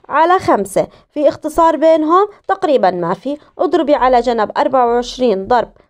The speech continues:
تمنتاش، بيطلع معك الجواب أربعمية واثنين وثلاثين، وبتقسمي على خمسة. بدكم أقسمها، ها، أربعمية واثنين وثلاثين على خمسة، تلاتة وأربعين على خمسة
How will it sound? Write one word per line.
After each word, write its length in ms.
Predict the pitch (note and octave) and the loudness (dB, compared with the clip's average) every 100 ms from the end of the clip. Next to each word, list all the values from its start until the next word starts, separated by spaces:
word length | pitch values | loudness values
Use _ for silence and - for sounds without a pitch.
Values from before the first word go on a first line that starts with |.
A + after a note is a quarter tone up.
| _ | _
تمنتاش، 800 | C4 C4 A3+ - G#3 A#3+ E4+ G4 - _ _ | -4 -2 -2 -2 0 2 0 -2 -12 _ _
بيطلع 420 | C4+ D4+ B3 G#3 | -4 -2 0 0
معك 280 | B3 C#4 C4+ | 0 -2 -4
الجواب 680 | G3+ G#3 A3+ B3 D#4 F4+ - - - | -4 0 2 2 0 -2 -6 -10 -6
أربعمية 800 | - G#3+ G#3+ F#3+ B3+ B3+ B3+ D4 - _ - | -4 -2 -2 -2 -2 0 0 0 -4 _ -12
واثنين 480 | G#3+ G#3 B3 B3 | -12 -6 -4 -2
وثلاثين، 600 | A#3 A3+ G3+ G3 G3+ D4 D4+ | -2 -2 -2 -2 -2 -2 0
وبتقسمي 680 | B3 - C4 - B3+ B3 | -2 -6 -12 -6 -2 -2
على 320 | A#3 G#3 A#3 B3+ - | -2 0 -2 -4 -8
خمسة. 380 | - F#3 - E3+ | -6 -4 -4 -6
بدكم 340 | A3 - A#3+ | -6 -6 -6
أقسمها، 520 | - - - C4+ B3+ C#4 | -4 -6 -4 -2 -2 -2
ها، 240 | B3+ C4+ - _ _ - | 0 -2 -4 _ _ -6
أربعمية 580 | A3 A3 A3 B3+ B3 F#3 | -4 -2 -2 0 0 -2
واثنين 420 | G3 - A#3+ A#3 | -4 -6 -6 -4
وثلاثين 500 | A3+ G#3 G#3 A#3+ A3 | -4 -4 -4 -4 -4
على 200 | F#3+ F#3+ | -2 -4
خمسة، 520 | - B3+ B3+ C#4+ F4 - - - _ | -4 -6 -2 0 0 -2 -18 -20 _
تلاتة 340 | B3 C4+ C4 A3+ | -2 0 0 -2
وأربعين 440 | - G#3 A#3 B3+ | -2 -4 -2 -2
على 200 | G3+ G3+ | -2 -4
خمسة 520 | G#3 B3 B3+ C#4 F4 | -4 -4 -2 0 -2